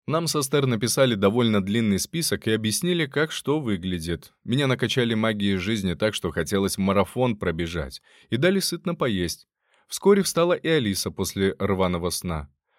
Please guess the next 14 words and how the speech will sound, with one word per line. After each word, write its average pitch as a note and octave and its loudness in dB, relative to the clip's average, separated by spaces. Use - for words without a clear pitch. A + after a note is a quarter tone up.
Астер, C3+ 0
кстати, A2+ 0
всю - -4
ночь A2+ 0
дежурных G#2+ 0
развлекала G2 2
рассказами. D2+ -4
Сейчас E3 -2
почти A2+ -2
все G#2 -4
собрались G#2+ 0
в G2 -6
главной A2 0
гостиной. F2+ -6